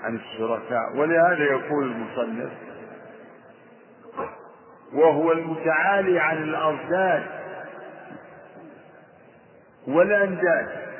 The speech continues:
يعني فلا ضد له ولا ند له. فالضد الش-، المضاد، المقاوم، المدافع، والند هو المثل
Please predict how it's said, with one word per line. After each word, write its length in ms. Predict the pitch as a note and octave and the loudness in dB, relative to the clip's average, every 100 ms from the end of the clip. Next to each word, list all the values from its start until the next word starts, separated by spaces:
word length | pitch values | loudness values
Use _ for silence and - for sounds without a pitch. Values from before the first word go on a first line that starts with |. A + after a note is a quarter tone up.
| - B2+ | -10 -2
يعني 320 | B2 C3+ C3 | 0 0 -2
فلا 500 | - C3+ C3+ C3 B2 | 0 0 4 6 6
ضد 500 | A#2+ C3 G#2+ G#2+ A#2+ | 2 -4 -4 -4 2
له 540 | A#2+ A#2 G#2+ A2 A2 | 4 4 0 -2 0
ولا 280 | A2 A2 A2+ | 2 2 2
ند 240 | A2 A2+ - A2 | -2 -6 -6 -6
له. 280 | G#2+ G#2 - - - - - - - - - - - - - - - - - - - - - - _ _ _ - - _ _ _ _ _ _ _ _ - | -6 -6 -10 -14 -16 -16 -18 -20 -20 -20 -20 -20 -20 -20 -20 -20 -20 -20 -20 -20 -20 -20 -20 -20 _ _ _ -20 -20 _ _ _ _ _ _ _ _ -2
فالضد 500 | E3 E3+ G3 A3 E3 | 0 2 0 0 -4
الش-، 760 | E3 - - - - - - C#3+ | -8 -8 -14 -16 -18 -18 -16 -2
المضاد، 720 | E3 E3+ E3+ E3+ D#3+ E3 E3 - - - - - | -2 0 0 0 4 4 2 -4 -10 -12 -12 -2
المقاوم، 960 | D#3 E3 E3 D#3 G3+ A3 G3 E3+ D3 B2+ D3 | 0 0 -4 0 2 4 4 2 -2 -6 -6
المدافع، 840 | D#3 D#3 D#3+ F#3+ G3+ C#3 A#2 A#2 - D3 | -4 -4 2 4 2 -2 -6 -6 -6 2
والند 540 | F3 F#3+ F3+ F#3+ A#3 F#3 - - - D3 | 6 6 4 -2 -2 -4 -10 -10 -10 -4
هو 240 | D#3 E3 | 0 2
المثل 520 | E3 F3 G#3+ - - | 0 -2 -4 -4 -14